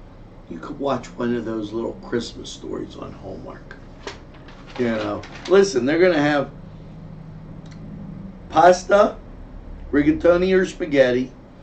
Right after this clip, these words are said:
meatball or sausage, and hush pet. If you don't wanna have the pasta, you can have a meatball sandwich or a sausage sandwich.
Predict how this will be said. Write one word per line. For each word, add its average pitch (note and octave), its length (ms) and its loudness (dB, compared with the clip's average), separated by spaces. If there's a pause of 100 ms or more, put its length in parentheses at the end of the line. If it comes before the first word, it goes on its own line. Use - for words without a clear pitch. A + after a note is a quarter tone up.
(460)
meatball C#3+ 360 2
or D#3 160 4
sausage, G#2+ 760 0 (560)
and C3 140 2
hush D3+ 280 2
pet. A#2 240 2
If G#2+ 160 -6
you E3 80 0
don't D#3+ 220 4
wanna C#3 400 2 (560)
have A#2+ 240 6
the A2+ 60 -4
pasta, A#2 500 0
you A#2 140 -2
can A#2+ 140 -4
have A2+ 160 -2
a A2+ 60 -8
meatball A#2+ 400 -2
sandwich A2+ 600 -4 (500)
or A2 120 2
a G2 40 -2
sausage - 600 -2
sandwich. - 520 -14